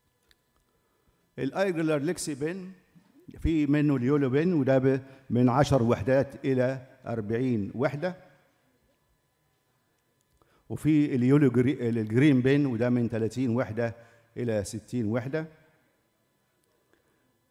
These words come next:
الريشيو والكومبوننت بتاع ال-، ال-، انا اقول القلم الاصفر والقلم الاخضر. ال-، القلم ال-، الاصفر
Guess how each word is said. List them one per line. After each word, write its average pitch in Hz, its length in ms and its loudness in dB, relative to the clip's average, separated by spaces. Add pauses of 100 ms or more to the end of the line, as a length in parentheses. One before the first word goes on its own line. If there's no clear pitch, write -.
(2500)
الريشيو 151 540 -2
والكومبوننت 139 640 2
بتاع 139 420 -2
ال-، 120 240 -4
ال-، 120 340 -6
انا 135 240 -8
اقول 151 160 0
القلم 147 300 0
الاصفر 143 400 -2
والقلم 120 420 -2
الاخضر. 147 380 -4
ال-، - 640 -14
القلم 151 440 -2
ال-، 123 200 -6
الاصفر 165 680 -2